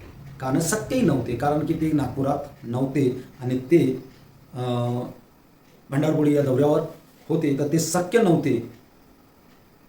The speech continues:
आणि अशा विचारात बाबा चिंतामग्न झाले, विचार करू लागले, चिंतामग्न झाले आणि या विचारात देहभान विसरले. त्यांना विचार आला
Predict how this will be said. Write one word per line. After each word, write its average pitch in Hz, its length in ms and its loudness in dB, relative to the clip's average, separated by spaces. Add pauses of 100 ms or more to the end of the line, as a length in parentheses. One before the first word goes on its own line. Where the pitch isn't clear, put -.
(260)
आणि 131 420 2 (300)
अशा 139 260 0
विचारात 156 460 2 (960)
बाबा 117 320 -4 (120)
चिंतामग्न 135 560 -4
झाले, 101 260 -10 (540)
विचार 120 300 -6
करू 135 200 -2
लागले, 131 260 -2
चिंतामग्न 127 500 -2
झाले 135 460 2 (240)
आणि 147 340 6 (200)
या 165 300 4
विचारात 151 680 2 (360)
देहभान 113 520 -6
विसरले. 101 480 -12 (1000)
त्यांना 117 460 -6 (260)
विचार 120 260 0
आला - 400 2